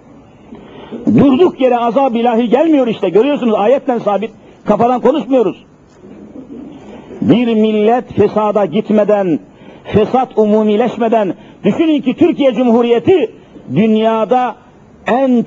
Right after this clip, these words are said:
çok içki tüketen devletlerin üçüncüsü oldu bu sene. Bu ne ya? Vallahi aklım duruyor benim.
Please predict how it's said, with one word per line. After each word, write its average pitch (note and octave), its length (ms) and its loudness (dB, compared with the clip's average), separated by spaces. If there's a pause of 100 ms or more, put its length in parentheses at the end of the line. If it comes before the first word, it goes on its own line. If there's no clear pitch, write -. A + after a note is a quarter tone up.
çok G#3 180 0 (180)
içki A3+ 380 -4
tüketen A#3+ 720 -2 (300)
devletlerin A3+ 800 0
üçüncüsü A3+ 460 -2
oldu G3+ 240 2
bu D#3 60 -6
sene. A#2+ 300 -4 (1200)
Bu E3 120 4
ne A3+ 140 0
ya? G#3+ 300 -2 (420)
Vallahi A#3+ 480 2
aklım D#4+ 340 2
duruyor C4 260 2
benim. F#3+ 200 -4